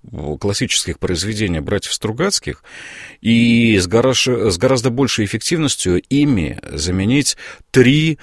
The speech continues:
кондовейших, э, классических советских текста из учебника.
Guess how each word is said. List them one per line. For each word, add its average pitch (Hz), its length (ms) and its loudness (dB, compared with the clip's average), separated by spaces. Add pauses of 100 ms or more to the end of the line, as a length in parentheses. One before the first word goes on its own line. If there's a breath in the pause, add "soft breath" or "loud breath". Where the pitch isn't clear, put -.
(220 loud breath)
кондовейших, 101 1000 2
э, 82 520 -2 (100)
классических - 1080 0 (200 soft breath)
советских 98 920 0 (260 loud breath)
текста - 400 -2
из 87 300 -4
учебника. - 720 -6